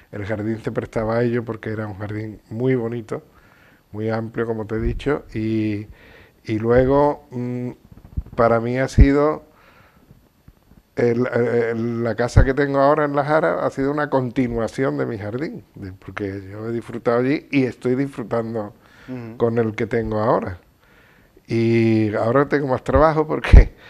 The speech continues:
Speaker 1: eh, por el, que, que un jardín tiene mucho trabajo. A mí me gusta hacerlo yo para entretenerme. Mi mujer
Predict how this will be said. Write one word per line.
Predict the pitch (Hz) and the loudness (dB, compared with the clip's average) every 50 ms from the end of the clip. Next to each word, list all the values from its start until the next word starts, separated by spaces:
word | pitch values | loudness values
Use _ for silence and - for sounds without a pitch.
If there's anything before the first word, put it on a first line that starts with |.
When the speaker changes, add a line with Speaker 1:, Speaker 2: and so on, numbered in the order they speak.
| - - - - - - _ _ _ | -20 -20 -20 -20 -20 -20 _ _ _
Speaker 1:
eh, | - - 120 113 110 110 107 107 110 113 117 117 110 110 107 104 101 107 - _ | -8 -6 -4 -2 -2 -2 -2 -4 -4 -6 -6 -6 -6 -8 -8 -8 -10 -12 -12 _
por | - 117 | -6 -4
el, | 113 113 113 113 113 113 113 110 113 110 110 110 107 107 107 110 110 110 107 - - - - - - _ _ _ _ _ _ _ _ _ _ _ _ | -4 -4 -4 -4 -4 -4 -4 -6 -6 -8 -8 -10 -12 -12 -14 -16 -16 -16 -20 -20 -20 -20 -20 -20 -20 _ _ _ _ _ _ _ _ _ _ _ _
que, | _ - 117 110 101 | _ -4 -4 -4 -4
que | - - 113 110 113 113 | -6 -8 -6 -6 -4 -4
un | 113 117 | -6 -8
jardín | 113 120 120 117 117 123 120 120 | -4 -4 -4 -2 -2 -4 -6 -6
tiene | 113 - 131 143 147 | -4 -4 -2 -2 -2
mucho | 143 139 127 - - 117 101 | -4 -6 -8 -6 -6 -6 -6
trabajo. | - 101 104 117 147 165 156 127 | -4 -4 -2 -2 -2 -2 -2 -4
A | 110 | -4
mí | 120 120 120 | -6 -6 -6
me | 120 120 | -6 -6
gusta | 123 117 - 123 | -6 -6 -6 -6
hacerlo | 117 - 127 120 123 120 117 117 | -6 -4 -4 -4 -2 -2 -4 -2
yo | 123 131 147 160 143 143 139 | -2 -2 -2 -2 -2 -4 -4
para | - 110 110 | -4 -4 -4
entretenerme. | 110 107 110 107 101 104 110 113 127 139 143 139 131 131 143 135 - - _ _ - - - - _ _ _ _ - _ _ 123 120 117 117 117 | -6 -8 -8 -8 -6 -6 -4 -4 -4 -4 -4 -4 -6 -8 -10 -12 -16 -20 _ _ -20 -20 -20 -20 _ _ _ _ -20 _ _ -20 -20 -18 -16 -14
Mi | 120 123 120 123 120 120 123 123 117 | -14 -12 -12 -12 -10 -8 -8 -6 -6
mujer | 117 131 - 123 123 123 127 120 113 | -6 -6 -2 0 0 0 0 -2 -4